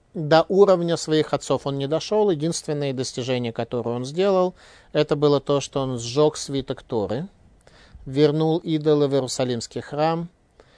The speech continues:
принёс ящерицу в, на жертвенник Иерусалимского храма,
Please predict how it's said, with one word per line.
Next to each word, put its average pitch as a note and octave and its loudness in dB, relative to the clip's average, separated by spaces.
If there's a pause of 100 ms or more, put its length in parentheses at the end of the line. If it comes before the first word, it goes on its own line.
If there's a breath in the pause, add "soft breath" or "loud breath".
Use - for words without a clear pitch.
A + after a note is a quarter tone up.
(480 soft breath)
принёс D3 0
ящерицу C#3 0
в, C3 -8
на C3+ -2
жертвенник C3 -2
Иерусалимского A#2 -4
храма, B2 -4